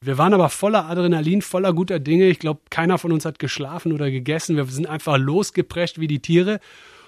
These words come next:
um dann peu à peu langsam in ein Wetter reinzugeraten, was mit jedem Tag schlimmer wurde. Irgendwann, ich glaub, am Tag,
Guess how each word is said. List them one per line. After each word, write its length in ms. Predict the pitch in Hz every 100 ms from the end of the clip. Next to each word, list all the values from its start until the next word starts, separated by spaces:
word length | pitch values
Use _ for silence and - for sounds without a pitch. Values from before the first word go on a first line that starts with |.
| _
um 180 | 180 165
dann 300 | 156 175 208 _ _
peu 260 | - 208 220
à 120 | 156
peu 340 | - 180 202 208
langsam 540 | 156 185 185 196 202
in 160 | 175 170
ein 260 | 156 147 131
Wetter 240 | 185 180 156
reinzugeraten, 800 | 156 - 151 147 139 151 170 143
was 180 | 139
mit 160 | 151 131
jedem 400 | 131 160 170 170
Tag 280 | - 156 -
schlimmer 360 | 160 175 135
wurde. 300 | 120 120 117 - _ _ _ _ _ -
Irgendwann, 680 | 175 190 165 151 160 175 -
ich 140 | -
glaub, 220 | 147 151
am 100 | 147
Tag, 300 | 131 156 139